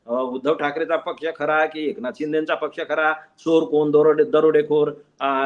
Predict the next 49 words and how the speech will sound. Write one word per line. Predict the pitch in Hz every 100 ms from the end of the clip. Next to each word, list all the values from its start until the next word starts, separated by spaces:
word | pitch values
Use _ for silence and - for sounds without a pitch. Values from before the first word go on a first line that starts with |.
| 131
असली | 135 135 165
मालक | 151 151
कोण, | 147 156 143
हे | 214
सगळं | 220 226
जाऊ | 214 208
द्या, | 185
आपण | 170
त्या | 180 190
भानगडीत | 147 170 170
पडू | 147 151
नये. | 131 - _ -
अजितदादाच्या | 135 160 156 160 160 165
बाबतीतही | 156 151 147 160
तेच | 160 156 135
आहे, | 117
लोकांना | 113 120 123 139 160 160
माहिती | 151 151
आहे | 151
कुणी | 151 151
पक्ष | 151 156
उभा | 147 147
केला, | 147 156 156 - _ -
कुणी, | 143 156 156
म, | 147 143
डल्ला | 143 143 147 151
मारला, | 156 156 160
कुणी | 151 139 151
डाका | 151 147 147
टाकला, | 151 151 160
कुणी | 143 131 147
विश्वासघात | 156 147 139 151 139 143
केला, | 143 151 151 - -
जे | 208
काय | 247 247
असेल | 202 220
ते | 220
जाऊ | 185
द्या, | 156
त्याच्याशी | 143 147 160 147
आपल्याला | 139 147
देणं | 139 139
घेणं | 131 127 131
नाही. | 110 107 104 _ _
पण | -
महत्वाचा | 277 208 - 269 277
मुद्दा | 262 220
असा | 170 139
आहे | 214 240